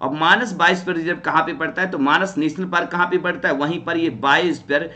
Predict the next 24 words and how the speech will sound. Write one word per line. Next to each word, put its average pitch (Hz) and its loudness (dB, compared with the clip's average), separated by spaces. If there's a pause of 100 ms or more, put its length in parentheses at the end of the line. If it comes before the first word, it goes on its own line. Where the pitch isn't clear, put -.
(240)
रिजर्व 180 4
पड़ता 147 0
है, - -2
असम 175 0
में 131 0
पड़ता 113 -4
है, 101 -6
ठीक 165 -6
है। - -4 (320)
अभी 277 2
हाल 214 8
ही 226 0
में 254 0
एक 214 4
जगह 214 -2
आग 196 10
लगी 180 4
हुई 160 0
है 120 0
और 175 0
उड़ीसा 196 0
के 170 -2
एरिया 139 0
में, 98 -6